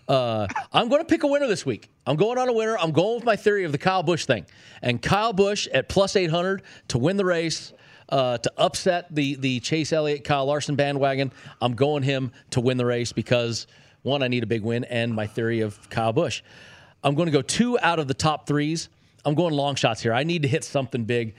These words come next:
Ross Chastain has proven to me that he can do some stuff lately, sixteen to one, and A J Allmendinger at the six fifty. Uh, once again, not normal teams that are in that realm,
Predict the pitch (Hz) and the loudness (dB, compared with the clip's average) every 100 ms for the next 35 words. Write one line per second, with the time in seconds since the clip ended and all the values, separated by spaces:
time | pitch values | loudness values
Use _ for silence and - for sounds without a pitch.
0 | - - 123 160 180 - 170 151 165 160 | -20 -6 -2 0 0 0 0 0 -2 0
1 | 143 - - 156 151 143 147 127 120 110 | -2 -4 -2 0 0 0 0 0 0 0
2 | 131 151 151 - 160 156 151 151 147 - | 0 -2 -4 0 0 2 0 0 -2 -6
3 | - - 175 - 160 143 139 139 139 131 | -8 -2 -2 0 0 2 2 0 0 2
4 | 131 156 156 143 139 135 123 127 127 113 | 2 2 2 2 0 0 0 0 -2 -4
5 | - - 123 - - 135 - 131 117 123 | -12 -2 -2 0 0 0 0 0 0 0
6 | 113 - - - 123 113 107 104 123 120 | -2 -6 -20 -6 -2 0 0 -2 -2 -2
7 | 120 104 113 123 123 123 117 - 120 113 | 0 0 0 0 0 0 0 -2 -2 -2
8 | 117 110 120 113 107 104 120 127 123 | -2 -2 -2 -2 -2 -2 0 0 -2